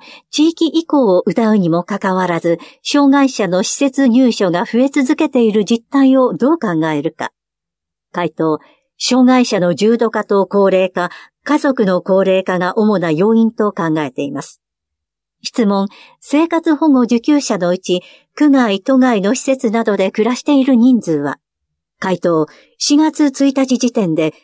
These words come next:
区外が千百八十五名、都外が五百五十五名です。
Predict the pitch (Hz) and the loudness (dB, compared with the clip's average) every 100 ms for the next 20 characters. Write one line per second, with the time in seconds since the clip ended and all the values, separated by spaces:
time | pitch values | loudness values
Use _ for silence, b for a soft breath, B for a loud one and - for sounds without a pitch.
0 | b - 294 262 175 165 - - 262 196 | b 0 2 2 0 -2 -6 -2 0 0
1 | - 165 - 185 208 247 240 196 185 175 | -4 -6 -6 -4 -2 0 0 0 -2 -2
2 | 151 - _ _ _ _ - 254 226 185 | -4 -6 _ _ _ _ -4 0 0 0
3 | 160 165 170 - 240 247 226 202 190 226 | -2 -2 -4 -2 -2 0 0 0 0 0
4 | 208 208 160 151 151 - | 0 -2 -2 -2 -4 -6